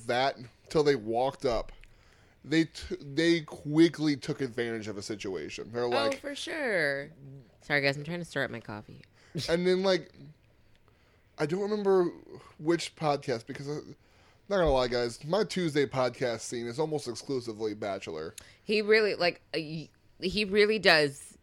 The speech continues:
Speaker 1: I have
Speaker 2: dig deep for this
Speaker 1: be-,
Speaker 2: Bachelor stuff.
Speaker 1: because, because, like, I'm just trying to avoid talking to people at my job.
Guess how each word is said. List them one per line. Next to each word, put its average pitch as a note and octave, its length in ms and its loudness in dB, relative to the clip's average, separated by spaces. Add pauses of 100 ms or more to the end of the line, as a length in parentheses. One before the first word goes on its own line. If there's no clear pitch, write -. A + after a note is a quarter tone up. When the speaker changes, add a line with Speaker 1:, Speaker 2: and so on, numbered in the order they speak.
(120)
Speaker 1:
I D#3 80 2
have E3+ 260 2
Speaker 2:
dig D#3+ 280 6
deep D3+ 340 -2 (260)
for D3+ 140 2
this C3+ 200 0
Speaker 1:
be-, - 140 0
Speaker 2:
Bachelor C3 320 2
stuff. B2+ 280 0
Speaker 1:
because, G3+ 440 4 (600)
because, F#3 320 2
like, F#3+ 220 2
I'm E3 160 2
just F#3 240 2
trying F#3+ 220 -2
to E3+ 100 4
avoid D3+ 300 2
talking D3 320 -2
to C3 60 -8
people C3 240 -2
at G2+ 60 -2
my A2 120 -6
job. G#2 320 -8